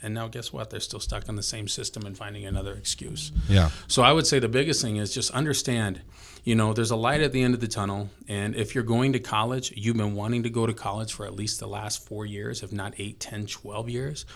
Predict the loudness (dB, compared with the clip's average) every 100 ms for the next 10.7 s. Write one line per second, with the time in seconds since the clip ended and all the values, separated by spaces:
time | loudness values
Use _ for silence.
0 | -20 -6 -2 0 2 2 2 0 -2 -2
1 | -4 -2 -2 -2 -6 -4 -6 -6 -6 -6
2 | -2 -2 0 -2 -2 -4 -6 -4 -4 -4
3 | -4 -4 -4 -4 -4 -6 -6 -6 -6 -10
4 | -16 -14 -14 -8 0 2 2 0 -2 -2
5 | -4 -4 -4 -4 -6 -8 -6 -4 -4 -2
6 | -2 -4 -6 -10 -8 -6 -4 -4 -6 -6
7 | -6 -8 -8 -10 -12 -12 -16 -20 -6 6
8 | 6 6 2 0 4 4 4 2 0 -2
9 | -2 -2 -6 -8 -4 -4 -2 -2 -2 -2
10 | 0 -2 0 -2 0 -2